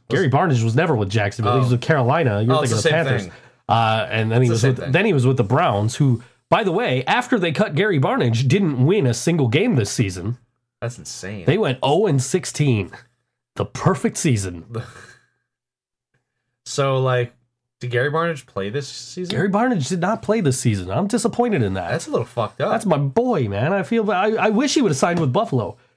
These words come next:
Speaker 1: You re-, <laughs> you realize Buffalo wouldn't have had to have Cincinnati win had they signed Gary Barnage in the offseason.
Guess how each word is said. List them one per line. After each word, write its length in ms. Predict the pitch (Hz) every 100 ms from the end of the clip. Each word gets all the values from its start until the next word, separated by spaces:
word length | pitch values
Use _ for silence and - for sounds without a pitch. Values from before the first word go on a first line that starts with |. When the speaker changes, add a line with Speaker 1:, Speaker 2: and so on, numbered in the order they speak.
| -
Speaker 1:
You 100 | 226
re-, 100 | 262 - 185
<laughs> 60 |
you 160 | 165 196
realize 400 | 254 214 165 131
Buffalo 340 | 131 214 202
wouldn't 200 | 160 165
have 80 | 139
had 160 | 143 165
to 80 | 120
have 220 | 113 101
Cincinnati 480 | 127 - 117 104 98
win 360 | 151 104 92 - _ _ -
had 240 | 151 135
they 100 | 123
signed 320 | 120 113 101
Gary 200 | 110 95
Barnage 380 | 95 165 147 95
in 80 | 104
the 60 |
offseason. 580 | 98 90 - 107 92 -